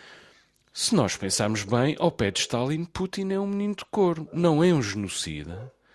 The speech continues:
nem tem o poder que Stalin tinha. Aliás, não é um genocida, nem é, nem é tão poderoso como, como era Hitler. Apesar disso, é um agressor, é um imperialista,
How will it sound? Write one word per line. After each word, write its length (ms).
nem 300
tem 280
o 60
poder 400
que 80
Stalin 420
tinha. 460
Aliás, 420
não 240
é 60
um 80
genocida, 800
nem 460
é, 220
nem 420
é 40
tão 180
poderoso 640
como, 640
como 460
era 420
Hitler. 380
Apesar 500
disso, 480
é 320
um 200
agressor, 540
é 220
um 100
imperialista, 880